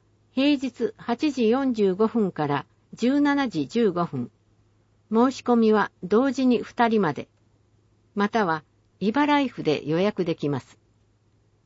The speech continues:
大腸がん検診。対象、今年度中四十歳以上の市民。費用三百円。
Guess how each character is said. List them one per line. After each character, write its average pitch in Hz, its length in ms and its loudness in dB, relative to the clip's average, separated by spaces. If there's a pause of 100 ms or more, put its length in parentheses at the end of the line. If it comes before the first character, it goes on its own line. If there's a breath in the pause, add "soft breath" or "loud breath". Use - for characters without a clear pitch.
(880)
大 240 220 0
腸 285 320 0
が 269 140 0
ん 254 120 0
検 240 300 0
診。 131 300 -8 (720)
対 247 260 0
象、 202 420 -2 (460)
今 294 280 2
年 285 220 2
度 262 160 -2
中 240 480 -2
四 247 260 4
十 294 140 0
歳 277 460 -4
以 247 60 -2
上 208 220 0
の 156 120 -4
市 185 180 -4
民。 139 260 -4 (1000)
費 294 160 0
用 175 380 0
三 247 320 0
百 220 260 -2
円。 127 220 -4